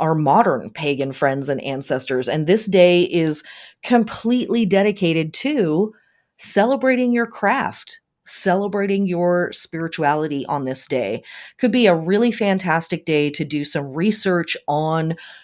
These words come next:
your branch of witchcraft that you are, um, curious about or excited about. Um, you might do some history on, uh, witchcraft practices in your area,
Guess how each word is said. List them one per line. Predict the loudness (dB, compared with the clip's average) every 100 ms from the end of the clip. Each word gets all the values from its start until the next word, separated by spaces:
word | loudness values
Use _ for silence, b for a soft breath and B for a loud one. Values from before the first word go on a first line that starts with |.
| _
your | -8 2 4 6 4
branch | 2 0 0 0
of | -2 0
witchcraft | 0 0 4 4 4 0 -2
that | -2
you | -2 -4 0
are, | 2 2 2 0 -2 -6
um, | -4 -4 -4
curious | -6 -2 0 0 0 2
about | 4 4
or | 2 -2
excited | -2 0 0 0
about. | 2 4 4 2 B B B B 0
Um, | 2 2 0 -2 -6 -10
you | -6 -2
might | -4 -2
do | -4
some | -2 -4
history | -2 2 2 2 0 2 2 0 -2
on, | -2 -2 -2 -4 -8 B B B -6
uh, | -2 0 0
witchcraft | 0 -2 -2 0 0 -2 -2
practices | 2 2 2 0 2 2 0 -4
in | -6 -6
your | -4 -4 -4 -6 -2
area, | 0 2 2 2 2 0 -2